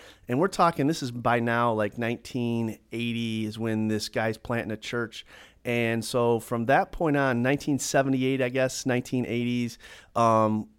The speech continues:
my whole upbringing was primarily through this, um, fundamentalist Presbyterian, um, denomination. And it was there that I,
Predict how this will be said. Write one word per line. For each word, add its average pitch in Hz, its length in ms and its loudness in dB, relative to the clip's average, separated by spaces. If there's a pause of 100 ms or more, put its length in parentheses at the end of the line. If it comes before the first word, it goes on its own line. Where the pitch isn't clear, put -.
(120)
my 120 200 -2
whole 147 640 2
upbringing 120 520 2
was 107 100 0
primarily 120 800 0
through 117 340 -4
this, 107 420 0 (120)
um, 104 260 0
fundamentalist 117 1040 0
Presbyterian, 113 1000 -2 (480)
um, 101 360 -2
denomination. 110 1000 0 (560)
And 131 640 2
it 143 140 -2
was 151 180 2
there 170 300 8
that 143 260 8
I, 127 140 2